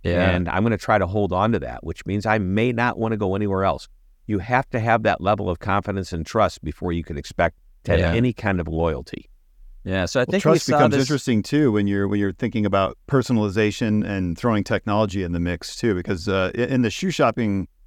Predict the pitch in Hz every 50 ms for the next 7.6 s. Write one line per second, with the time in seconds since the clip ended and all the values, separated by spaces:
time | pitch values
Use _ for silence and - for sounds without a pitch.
0 | - - - - 120 117 117 110 107 98 101 101 120 113 104 92 - - - 113
1 | 107 104 98 87 - - - - - 127 151 156 110 92 92 85 - - 98 95
2 | 98 - - - _ _ _ _ _ _ _ _ _ - - - 123 117 - 143
3 | 143 156 175 165 131 131 - 127 120 101 - - - 120 107 107 113 113 104 117
4 | 110 - 123 113 107 104 101 104 117 127 131 127 127 135 135 143 135 104 - -
5 | - 110 107 104 104 101 - - 113 107 104 107 104 - - 120 113 113 113 113
6 | 107 107 104 98 - - - 110 104 110 107 98 101 110 101 92 101 107 110 110
7 | 113 117 - 135 117 123 131 123 147 165 196